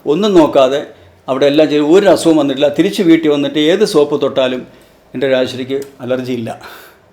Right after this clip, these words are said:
എന്ത് വേണോ കഴുകാം. രാശി തന്നെ പറയണം, "ചേട്ടാ, ഞാൻ ഇപ്പോൾ ഇത് ഉപയോഗിച്ചിട്ട് എനിക്ക് കുഴപ്പമില്ലല്ലോ,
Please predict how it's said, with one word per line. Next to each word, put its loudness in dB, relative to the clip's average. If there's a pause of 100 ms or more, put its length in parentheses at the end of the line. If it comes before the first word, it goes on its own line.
(800)
എന്ത് 2
വേണോ 4
കഴുകാം. -2
രാശി 2
തന്നെ 0
പറയണം, 0
"ചേട്ടാ, 0
ഞാൻ 4
ഇപ്പോൾ 0
ഇത് 0
ഉപയോഗിച്ചിട്ട് 0
എനിക്ക് -2
കുഴപ്പമില്ലല്ലോ, -2